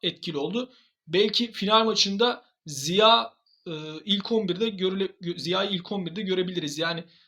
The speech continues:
Regatten evet çok iyi bir oyuncu, çok iyi toplar çıkartıyor ama Erhan, e, form olarak biraz formsuz olduğundan bahsetmek gerekir. E, diğer tarafta Leandro Capel,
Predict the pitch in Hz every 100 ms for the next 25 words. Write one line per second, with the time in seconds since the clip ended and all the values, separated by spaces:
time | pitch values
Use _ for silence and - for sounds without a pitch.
0 | _ - 160 180 202 202 226 214 220 _
1 | _ - 180 202 - 240 220 196 175 170
2 | 165 180 226 - - 185 220 220 214 -
3 | 220 220 - 220 220 240 196 185 190 185
4 | 226 233 233 _ _ _ - 131 - 208
5 | 233 240 208 240 220 202 233 - - _
6 | - 220 220 226 - 233 - - 185 170
7 | 175 196 233 202 185 190 - 208 - 156
8 | 143 240 247 _ - _ _ - 143 143
9 | 143 143 - _ _ - 226 220 220 226
10 | 208 208 180 202 220 220 220 220 220